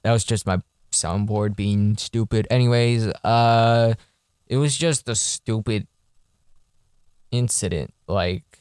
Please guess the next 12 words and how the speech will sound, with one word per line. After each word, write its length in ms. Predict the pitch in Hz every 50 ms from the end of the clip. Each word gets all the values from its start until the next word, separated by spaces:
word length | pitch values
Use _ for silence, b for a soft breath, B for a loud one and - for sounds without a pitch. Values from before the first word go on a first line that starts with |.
| _ _ _ _ _ _ -
it 80 | 117
was 160 | 117 117 110
so 260 | - - - 135 139 143
annoying, 680 | 143 127 117 117 110 107 104 101 107 110 110 110 110 107
especially 640 | 101 - - - - 131 131 131 135 - 151 147
because 340 | 139 127 - - 123 117 117
in 100 | 107 104
my, 180 | 101 101 101
where 300 | 104 98 - - 110 107
I 140 | 101 98 104
work, 600 | 104 98 76 85 104 104 110 107 - - - - _ _ _ _ _ _ -
um, 580 | 98 104 101 101 101 98 95 95 95 98 101